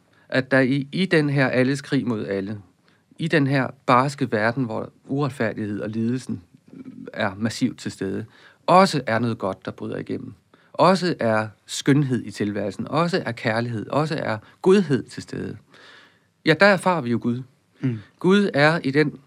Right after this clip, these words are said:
Speaker 1: klassiske tradition, jeg er skolet i og formet af, øh, går helt tilbage til antikken. Gud er ikke et væsen, der er god. Gud er ikke et væsen, der føler kærlighed. Eller Gud er ikke et væsen, der eventuelt er sand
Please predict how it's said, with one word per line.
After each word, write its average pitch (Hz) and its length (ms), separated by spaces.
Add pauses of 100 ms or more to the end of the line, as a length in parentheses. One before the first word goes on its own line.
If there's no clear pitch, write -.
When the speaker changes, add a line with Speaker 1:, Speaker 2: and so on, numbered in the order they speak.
(200)
Speaker 1:
klassiske 147 500
tradition, 127 560
jeg 131 120
er 151 40
skolet 120 440
i 104 240
og 98 100
formet 120 360
af, 113 300
øh, 95 320 (200)
går 104 120
helt 120 180
tilbage 107 240
til 107 140
antikken. 110 500 (240)
Gud 170 280
er 131 80
ikke 139 380 (320)
et - 220
væsen, 127 420 (180)
der 110 60
er 101 60
god. 117 280 (560)
Gud 151 160
er 147 40
ikke 139 140
et 113 140
væsen, 120 460
der 104 160 (100)
føler 101 360
kærlighed. 113 600 (300)
Eller 104 160
Gud 135 160
er 131 40
ikke 135 140
et - 100
væsen, 123 380
der 92 120 (1200)
eventuelt 113 380
er - 40
sand 113 260